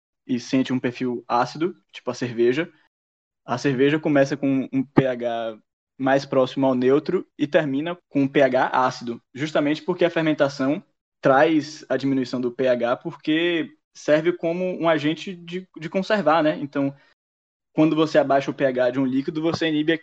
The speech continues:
o crescimento de diversas bactérias que podem fazer, é, mal pra gente. Então,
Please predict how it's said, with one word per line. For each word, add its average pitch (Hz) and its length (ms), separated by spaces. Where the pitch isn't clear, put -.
o 143 80
crescimento 143 500
de 147 100
diversas 151 460
bactérias 175 640
que 147 300
podem 143 340
fazer, 131 800
é, 50 420
mal 123 280
pra 151 180
gente. 120 480
Então, 127 480